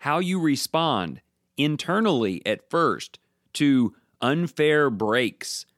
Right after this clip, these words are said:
that happen in your life or things that you don't think you deserve.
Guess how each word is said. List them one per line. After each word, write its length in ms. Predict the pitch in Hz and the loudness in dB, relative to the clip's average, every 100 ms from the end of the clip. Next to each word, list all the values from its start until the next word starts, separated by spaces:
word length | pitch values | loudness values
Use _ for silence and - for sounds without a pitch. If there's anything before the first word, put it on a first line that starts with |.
| _ | _
that 160 | 117 101 | -2 0
happen 500 | 110 123 117 107 101 | 2 2 2 0 0
in 280 | - 113 110 | 0 0 2
your 180 | 110 | 2
life 360 | 104 101 95 76 - _ _ | 2 2 0 -4 -10 _ _
or 240 | - 120 107 | -2 0 0
things 520 | - 147 151 139 - | 0 0 0 -2 -4
that 200 | 113 113 | -4 -2
you 140 | 98 113 | 0 2
don't 300 | 120 151 - | 2 0 0
think 320 | 131 123 - - | -2 -2 -4 -4
you 140 | 113 | -2
deserve. 580 | 104 104 95 90 76 76 | 0 -2 -2 -2 -4 -10